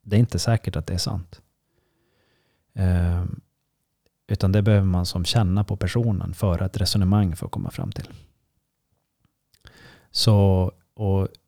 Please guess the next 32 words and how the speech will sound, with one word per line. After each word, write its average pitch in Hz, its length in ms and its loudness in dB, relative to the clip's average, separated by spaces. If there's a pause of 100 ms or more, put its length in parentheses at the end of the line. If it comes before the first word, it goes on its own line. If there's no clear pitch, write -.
livserfarenhet 95 1200 -2
är 98 100 -4
ju 90 60 0
någonting 92 300 -4
som 95 120 -4
är 87 40 -2
väldigt 92 520 -2
mycket - 240 -10
värt. - 320 -16 (720)
I 98 80 -6
min 95 200 2
värld 87 180 -4
i - 20 -12
varje - 160 -10
fall. - 220 -12 (1080)
Erfarenhet 92 520 0
i 87 40 -4
livet, 90 360 -6
testa 101 300 -4
mycket 82 260 -6
saker. - 480 -10 (680)
Men 101 120 -2
sen 110 160 4
sätta 131 320 2
ihop 127 400 -2
det 90 120 -4
på 87 160 -6
ett - 120 -6
sätt - 260 -4
som 95 160 -2
fungerar 101 440 -2
också. - 300 -10